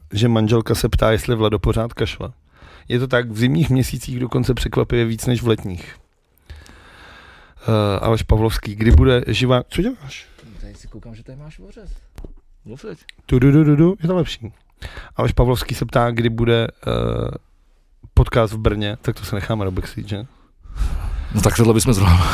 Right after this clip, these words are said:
Speaker 2: <laughs> měli propagovat veřejně, ale, eh, samozřejmě jsme to nestihli, protože nevíme, co dřív, ale, eh,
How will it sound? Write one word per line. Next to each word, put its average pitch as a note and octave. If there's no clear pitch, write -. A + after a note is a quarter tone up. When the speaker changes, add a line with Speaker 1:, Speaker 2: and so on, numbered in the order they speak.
Speaker 2:
<laughs> -
měli E3
propagovat C3
veřejně, A#2+
ale, A2+
eh, A2
samozřejmě B2
jsme B2+
to C3+
nestihli, A2+
protože A2+
nevíme, A2+
co B2
dřív, A2
ale, G#2
eh, -